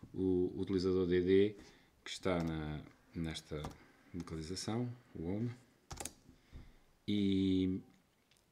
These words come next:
e, portanto, a primeira coisa é achar um guião. Portanto, há vários guiões, <clears throat> vocês podem encontrar na internet. Eh, no entanto, basta escreverem Ubuntu, Linux,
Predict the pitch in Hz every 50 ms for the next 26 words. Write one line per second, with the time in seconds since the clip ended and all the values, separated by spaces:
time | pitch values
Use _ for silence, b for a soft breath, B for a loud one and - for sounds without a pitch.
0 | - - _ _ _ - 123 98 - - 95 92 92 - 98 98 95 95 - 85
1 | 78 76 78 - B B B B B B B B _ - - 98 92 98 101 104
2 | 113 - - - - _ _ - - - - - - - - - - - - -
3 | - - - - - - - 101 87 85 90 87 82 87 80 76 - - - -
4 | - - - - - - 80 76 - - - 104 104 101 113 113 - - - -
5 | 131 127 127 127 123 - - - - - _ _ _ _ - - 156 151 143 131
6 | 110 98 85 - - _ _ _ - - - - - - - 117 95 - 92 -
7 | - 82 76 78 76 - - - - 82 85 82 82 - 87 87 92 95 95 92
8 | - - - - B B B B B B B B B B B - - 95 95 92
9 | 90 87 87 85 85 92 104 104 104 101 95 95 - 98 95 95 95 98 98 -
10 | 107 107 - - B B B B B B B - 98 92 - - - - 92 85
11 | 87 87 85 78 78 78 98 107 107 104 98 - - 80 78 78 80 85 95 101
12 | 98 98 - - - - - -